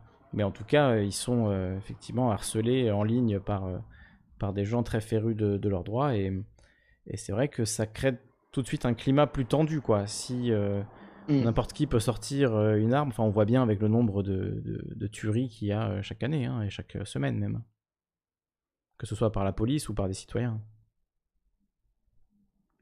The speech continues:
Speaker 2: Ouais,
Speaker 1: Bon.
Speaker 2: bah, ouais, c'est un État violent, quoi. C'est un pays violent.
Speaker 1: C'est un pays violent, effectivement.
Speaker 2: Et, et, et ce qui est a-, très intéressant, c'est de voir que, euh, sur tout le vingtième siècle, finalement, euh,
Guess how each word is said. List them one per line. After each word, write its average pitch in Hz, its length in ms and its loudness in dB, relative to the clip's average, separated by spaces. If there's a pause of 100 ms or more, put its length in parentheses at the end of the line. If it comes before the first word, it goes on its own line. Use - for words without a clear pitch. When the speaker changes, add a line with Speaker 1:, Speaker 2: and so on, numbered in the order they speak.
(760)
Speaker 2:
Ouais, 143 140 6
Speaker 1:
Bon. 147 140 0
Speaker 2:
bah, 117 60 -2 (160)
ouais, 143 140 4
c'est 135 200 0
un 139 100 6
État 143 220 6
violent, 131 300 6
quoi. 113 200 -6
C'est - 140 -2
un - 20 -2
pays 135 200 2
violent. 117 260 -2 (400)
Speaker 1:
C'est - 160 -6
un 117 40 -2
pays 113 200 -2
violent, - 220 -8 (140)
effectivement. - 460 -10 (1300)
Speaker 2:
Et, 135 60 8
et, 139 280 4
et 135 40 4
ce - 100 4
qui 143 100 6
est 131 140 4
a-, 143 180 6
très 147 220 6
intéressant, 131 460 4
c'est - 140 0
de 123 80 0
voir 139 300 6
que, 135 240 6 (380)
euh, 120 480 0 (260)
sur - 240 0
tout - 140 0
le 151 80 8
vingtième 123 420 4
siècle, 139 460 4
finalement, 131 600 2
euh, 123 160 -4